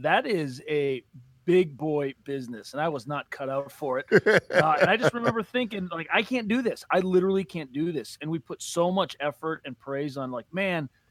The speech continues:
Speaker 1: if you're called to ministry, that's the most important calling that you can have on your life. But the truth is, the most important calling you can have in your life is the one that Jesus called you to, uh, because only you can do what God has called you to do and nobody else.
Speaker 2: Oh, yeah.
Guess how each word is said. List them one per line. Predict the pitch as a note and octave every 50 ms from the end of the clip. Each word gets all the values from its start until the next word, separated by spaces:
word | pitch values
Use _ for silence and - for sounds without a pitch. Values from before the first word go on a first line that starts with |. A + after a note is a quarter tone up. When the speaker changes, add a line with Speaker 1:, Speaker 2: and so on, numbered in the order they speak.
| _ _ _ _ _ _ _ _
Speaker 1:
if | A3 A#3+ A3+ E3+
you're | A#3+ A#3+
called | G#3 - - G#3 G#3 G3+ G3 F3
to | F3
ministry, | D3+ D3 D3 D3+ D#3+ D#3+ - - F3 F3+ E3
that's | C3+ A#2+ C3+ C3+ B2+ - - -
the | - C#3+
most | C3 C3 B2+ B2+ B2+ - -
important | B2 A#2 - - B2+ A2+ - C3
calling | - - B2+ B2 B2 C3 D3 D#3+ D3+
that | B2+ A#2 -
you | - C3
can | - - B2
have | A#2+ C3 D3 D#3
on | F3 F#3
your | F#3+ G3
life. | G3+ G#3+ A3+ - _ _ _ _ _ _ _ -
But | F3+ F3
the | F3
truth | - - - A#3 B3+ G3
is, | G#3 F#3 D#3
the | C#3+ D#3
most | D#3+ F3+ F#3 F3+ -
important | E3+ C#3+ - E3 E3+ D#3+ C#3 C3
calling | - C3 C#3+ D3 D3+ D3
you | C#3 B2
can | C3+
have | C3+ C3 B2
in | C3 B2+
your | B2 A#2+
life | B2 B2 A#2+ -
is | B2 A#2+
the | B2+
one | B2+ B2+ B2+ B2+
that | A2+ G#2+ _
Jesus | - - C#3 D3+ D3 B2+ A#2+ C#3 A#2 G#2+ - - - _ _ _ _ _ -
called | - - D3 C#3 C#3 C#3 A#2+
you | A#2+ G#2+ -
to, | - A2+ G#2+ G#2 - _ _ _ _ _
uh, | - A#2+
because | A#2+ C3 B2 C#3+ C#3 B2+
only | D#3 D#3 E3+ D#3+ D3
you | C3 C3 D3 D#3+ E3 E3 D#3+ D#3 -
can | - - C3 C3
do | B2+ B2+ C#3+ C#3 C#3 C3+
what | C3 C3 C3 B2 B2 A#2+
God | - C3 B2 B2
has | A#2 -
called | - - A#2 A#2 A#2 A2
you | A#2 A2
to | A2
do | G2+ A2 A2 G#2+ G#2+
and | A2+ C3
nobody | C#3 C3 B2 A#2 A#2+ A2+ G#2 G#2 G#2
else. | G2+ F#2+ F2+ - - - _ _ _ _ _ - -
Speaker 2:
Oh, | D#2+ D2+ - - D2
yeah. | C#2+ D2 C2+ - -